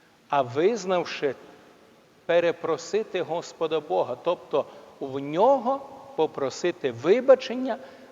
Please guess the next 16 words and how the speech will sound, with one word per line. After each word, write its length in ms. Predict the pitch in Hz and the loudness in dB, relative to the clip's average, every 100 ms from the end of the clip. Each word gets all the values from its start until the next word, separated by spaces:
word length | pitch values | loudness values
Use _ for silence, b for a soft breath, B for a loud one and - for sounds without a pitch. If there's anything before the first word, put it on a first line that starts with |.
| - | -12
за 200 | 135 147 | -4 -4
те, 240 | - 190 | 0 0
що 180 | - 151 | 0 -6
ми 120 | 147 | -8
такі. 320 | 151 156 - | -8 -10 -10
Не 260 | 113 151 208 | -4 2 2
картати 800 | 220 240 240 - 233 226 226 180 | 4 0 0 0 2 2 2 -4
себе, 400 | - 156 135 - - - - - b b b b b b - | -4 -10 -8 -12 -16 -20 -20 -20 b b b b b b -10
не 920 | 165 185 226 233 226 226 220 208 180 - | 0 4 6 6 8 8 8 6 4 4
виправдовувати 1120 | 160 233 202 220 165 156 214 240 180 151 139 151 | 6 6 6 2 2 6 8 8 4 0 -2 -6
себе, 460 | - 151 127 117 98 - - - - _ _ _ _ _ _ | -4 -6 -4 -8 -10 -20 -20 -20 -20 _ _ _ _ _ _
а 140 | 131 120 | -12 -4
визнати 720 | 131 185 202 226 214 202 - - | 2 2 2 -2 -4 -6 -8 -10
і 80 | 165 | -8
попросити 960 | - 147 147 135 - 151 151 - 151 151 - - _ _ _ - | -4 -4 -4 -10 -8 -6 -6 -4 -6 -6 -16 -20 _ _ _ -10
вибачення. 680 | 131 135 117 - 104 90 | -4 -2 -4 -12 -16 -20